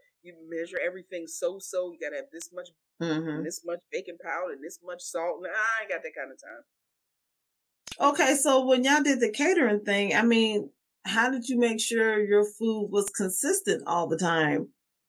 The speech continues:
Speaker 2: when you cook for people? And they were like, "Okay," if a certain person was at that event, they're like, "Ooh, we want this same dish at our event."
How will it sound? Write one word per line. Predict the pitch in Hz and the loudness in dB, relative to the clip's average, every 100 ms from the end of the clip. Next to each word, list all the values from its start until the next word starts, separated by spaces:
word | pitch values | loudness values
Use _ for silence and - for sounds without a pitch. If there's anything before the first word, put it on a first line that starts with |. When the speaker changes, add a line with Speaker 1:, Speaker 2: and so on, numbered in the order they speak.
| - | 0
Speaker 2:
when | 180 185 | 2 2
you | 175 185 185 _ _ _ _ _ | 2 -4 -6 _ _ _ _ _
cook | - 339 302 - _ _ _ _ - | 2 2 2 -4 _ _ _ _ -4
for | 202 | 0
people? | 202 220 180 170 160 | 2 2 2 4 4
And | 170 175 | 4 4
they | 180 | 4
were | 180 | 6
like, | 175 | 4
"Okay," | - 196 233 190 175 165 - - _ _ _ _ _ _ | 4 4 4 6 4 2 -4 -12 _ _ _ _ _ _
if | 180 165 - - | 2 2 0 0
a | 160 | 2
certain | 165 214 202 | 4 4 4
person | 220 214 214 | 4 4 4
was | 185 | 2
at | 175 175 180 | 4 2 4
that | 180 | 4
event, | 170 165 226 185 | 4 4 4 4
they're | 190 | 4
like, | 175 180 | 4 4
"Ooh, | 214 208 175 180 165 | 4 4 2 -6 -2
we | 214 | 0
want | 202 208 196 | 4 2 2
this | 190 - | 0 2
same | 190 185 156 | 2 2 2
dish | 180 185 185 - - _ _ - | 4 4 2 -2 -10 _ _ 0
at | 165 156 | 2 4
our | 160 220 233 | 4 4 4
event." | 170 156 147 147 | 4 4 4 0